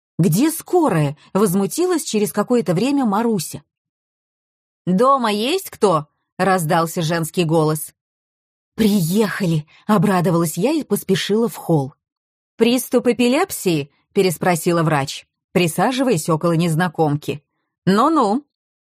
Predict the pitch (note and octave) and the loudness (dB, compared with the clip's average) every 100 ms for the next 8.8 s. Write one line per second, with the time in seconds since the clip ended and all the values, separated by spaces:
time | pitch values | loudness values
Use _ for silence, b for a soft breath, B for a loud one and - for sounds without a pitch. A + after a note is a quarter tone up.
0 | _ - G3 C4 C4 B3+ - E3+ F#3 A3+ | _ 0 2 4 2 0 0 -2 0 0
1 | B3 A#3 G#3 G3 F#3 F#3+ F#3+ F#3 E3 E3+ | 0 0 0 0 0 0 0 -2 -2 -2
2 | E3+ E3 - E3 D3+ - - E3 D#3+ D#3 | -2 -4 -2 -2 -2 -4 -4 0 0 0
3 | F3 E3 E3 D3+ D#3 C3+ - - _ _ | 0 2 2 0 0 -2 -6 -18 _ _
4 | _ _ _ _ E3 E3 D#3+ - F#3 F#3+ | _ _ _ _ 2 2 0 0 0 0
5 | G3 F3+ F#3 - F3 A3 C#4 C#4+ A3+ G#3 | 0 0 -2 -2 0 2 0 0 -2 0
6 | F#3+ F#3 D#3 D#3 C#3+ _ _ _ _ _ | 0 0 0 -2 -4 _ _ _ _ _
7 | - E3+ F#3+ F#3+ F#3+ E3 F#3+ B3+ D#3+ D3+ | -4 0 2 2 2 2 0 0 0 0
8 | F#3 - E3+ D3+ D3+ D#3 E3 D3+ | 0 -2 -2 0 2 2 0 -2